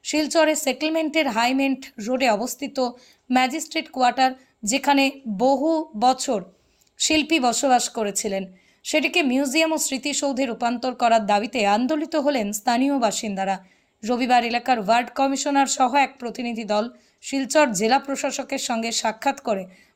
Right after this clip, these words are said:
মুখ্যমন্ত্রীর উদ্দেশ্যে লেখা এক স্মারকপত্র তাঁর হাতে তুলে দেন। স্মারকপত্রে শিল্পীর স্মৃতিকে চিরস্থায়ী করতে এই কোয়ার্টারটিকে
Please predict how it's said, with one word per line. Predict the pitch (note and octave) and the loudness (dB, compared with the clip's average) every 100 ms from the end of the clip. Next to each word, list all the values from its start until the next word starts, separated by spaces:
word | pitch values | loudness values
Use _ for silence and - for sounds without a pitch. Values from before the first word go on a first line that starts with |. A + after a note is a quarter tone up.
| B3 | -6
মুখ্যমন্ত্রীর | C4 E4+ F4 E4+ E4+ | -2 0 0 0 -2
উদ্দেশ্যে | B3+ G#3 C4 - C#4 | -2 -2 -4 -2 -2
লেখা | A3 - C4 A#3 | -2 2 2 2
এক | A3+ - | -2 -12
স্মারকপত্র | - B3+ B3+ D#4 - C#4 C#4 C#4+ C#4 - _ _ | -4 0 0 0 -4 -6 -2 -4 -4 -12 _ _
তাঁর | C4 C4+ | 2 2
হাতে | A#3 A3+ B3 | 2 -2 -4
তুলে | B3+ A3 G3 | -8 -8 -6
দেন। | G3 F#3+ - | -6 -8 -8
স্মারকপত্রে | - C4 D#4 E4 D#4+ E4 D#4 | 0 2 2 -2 -6 -4 -4
শিল্পীর | - B3+ C4+ B3 | -4 -4 -6 -6
স্মৃতিকে | - B3 A#3 B3+ | -6 -8 -8 -8
চিরস্থায়ী | - A3+ A3 - G#3+ | -8 -8 -8 -4 -4
করতে | G#3+ G#3+ - | -2 -8 -4
এই | C#4+ | -4
কোয়ার্টারটিকে | C#4 A3+ A3 A3+ C4 - C4 | 0 0 0 -4 -6 -4 -6